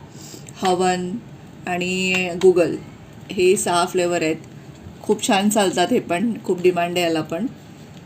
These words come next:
तर ते ऊद बखूरचं तुम्हाला जी पावडर दाखवली मी, ती तुम्ही ह्याच्यावर टाकून वापरू शकता. खूप छान असं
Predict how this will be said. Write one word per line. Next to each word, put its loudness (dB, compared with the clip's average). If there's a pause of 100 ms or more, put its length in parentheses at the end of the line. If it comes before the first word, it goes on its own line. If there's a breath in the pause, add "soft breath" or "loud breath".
(140)
तर 4
ते 4
ऊद 6
बखूरचं 2
तुम्हाला -2
जी 0
पावडर 4
दाखवली 0
मी, -6 (100)
ती 0
तुम्ही -2
ह्याच्यावर 0
टाकून -4
वापरू -2
शकता. -4 (480 loud breath)
खूप 0
छान -2
असं -4